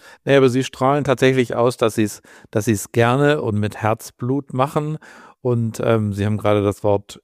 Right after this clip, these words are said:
Spaß ge-, ausgesprochen. Das würde man ja zu Palliativmedizin eigentlich gar nicht assoziieren, aber trotzdem, ich glaube, auch das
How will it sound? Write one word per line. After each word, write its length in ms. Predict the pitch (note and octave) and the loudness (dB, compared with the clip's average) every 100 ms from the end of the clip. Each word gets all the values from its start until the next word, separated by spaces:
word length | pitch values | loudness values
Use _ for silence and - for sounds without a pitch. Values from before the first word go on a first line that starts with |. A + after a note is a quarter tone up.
| - | -18
Spaß 800 | - - - G2 A2+ C#3+ - - | -16 -6 0 2 2 0 -6 -10
ge-, 200 | C3+ - | -10 -6
ausgesprochen. 1000 | B2+ C3 C#3+ - D3 - B2 B2+ C#3+ D3 - - - - _ - | 0 0 0 -4 -10 -4 -2 -2 -6 -10 -16 -20 -20 -20 _ -4
Das 180 | A2 G#2+ | -2 0
würde 220 | A#2+ C3+ | 0 0
man 200 | A#2+ A#2 | 2 4
ja 280 | A2+ A2 G#2 G2+ | 4 4 0 -10
zu 180 | - | -10
Palliativmedizin 1040 | G#2 A2+ A2 G#2+ B2 C3 B2+ A#2+ A2+ B2 A#2 | -2 0 2 2 0 -6 -4 -4 -4 -6 -4
eigentlich 280 | A2 A2 - | -4 -4 0
gar 180 | A2+ | 0
nicht 180 | A2+ A2+ | 0 -2
assoziieren, 640 | G#2+ A2+ G#2+ C3 D3+ A#2+ | -2 -4 -8 -2 0 2
aber 180 | G#2 G2+ | 0 0
trotzdem, 380 | - A#2 - A2+ | -2 -4 -4 -8
ich 80 | G2+ | -4
glaube, 320 | A2+ A2 A2 | -2 0 -2
auch 140 | A2+ | -4
das 260 | G2+ A#2 - | -2 -2 -2